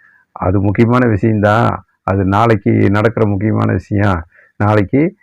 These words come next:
ஆ, மாப்பிள்ளை வீட்டுக்காரங்க சிவகாமியை பொண்ணு பார்க்க வர்றாங்க," ஆ, அப்படின்னு சொல்ல அம்மாவும் க-, கை காட்டி ஓடி பார்த்து, "நான் சொன்னேன்ல, ஆ, அந்த விஷயமா தானே இருக்கும்," ஆ,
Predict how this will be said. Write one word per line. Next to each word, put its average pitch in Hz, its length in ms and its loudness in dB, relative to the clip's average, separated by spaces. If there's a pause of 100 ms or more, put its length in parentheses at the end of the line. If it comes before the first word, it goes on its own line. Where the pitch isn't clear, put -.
(240)
ஆ, 101 120 2
மாப்பிள்ளை 117 460 2
வீட்டுக்காரங்க 104 480 0 (400)
சிவகாமியை 110 600 2
பொண்ணு 110 220 0
பார்க்க 101 340 0
வர்றாங்க," 101 560 0 (460)
ஆ, 107 40 2 (180)
அப்படின்னு 110 300 0
சொல்ல 107 380 0
அம்மாவும் 107 440 0
க-, 101 160 0
கை 101 220 -2
காட்டி 104 260 0
ஓடி 101 240 0
பார்த்து, 107 260 0
"நான் 101 240 -2
சொன்னேன்ல, 110 380 0 (540)
ஆ, 104 180 0
அந்த 104 160 2
விஷயமா 104 420 0
தானே 101 360 0
இருக்கும்," 98 500 -2 (440)
ஆ, 123 60 2